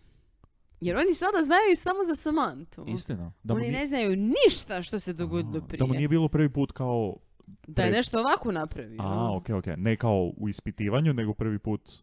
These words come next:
Speaker 2: da je napravio nešto.
Speaker 1: Da, jer
Speaker 2: Kužim.
Speaker 1: oni sada znaju da je on nju oteo i da je ubio.
Speaker 2: A znaju... Sad,
Speaker 1: On je
Speaker 2: a,
Speaker 1: sve, sve
Speaker 2: rekao je sve.
Speaker 1: rekao.
Speaker 2: Da, ok.
Speaker 1: Ali ne znaju ništa drugo, ne znaju da, koji je Israel Keys, razumiješ? Oni nemaju
Speaker 2: Da.
Speaker 1: pojma da je on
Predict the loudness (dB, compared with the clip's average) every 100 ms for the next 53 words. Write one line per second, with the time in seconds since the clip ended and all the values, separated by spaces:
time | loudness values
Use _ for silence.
0 | _ _ -20 -10 -6 -4 -4 -4 -6 -8
1 | -10 -10 0 2 0 -4 -10 _ _ -20
2 | _ _ -2 2 4 4 0 -8 -2 -2
3 | -4 -16 _ _ -2 0 0 -2 -4 -8
4 | -4 -2 -2 -2 -2 0 -2 -2 -2 -2
5 | -4 -4 0 2 0 0 0 0 0 0
6 | 2 2 0 -2 -2 -4 -6 _ _ _
7 | 0 0 2 2 0 -4 -8 0 2 4
8 | 2 4 4 4 2 2 0 -4 -8 -8
9 | -8 -8 -14 -16 _ -6 2 2 2 0
10 | -2 0 0 2 2 2 2 2 2 2
11 | 2 4 2 4 4 4 2 0 -2 -4
12 | -14 -14 -14 -6 -2 0 -2 -2 -4 -6
13 | -8 -6 -8 -8 -8 -8 -8 -6 -6 -2
14 | 0 0 0 -2 -2 -4 -6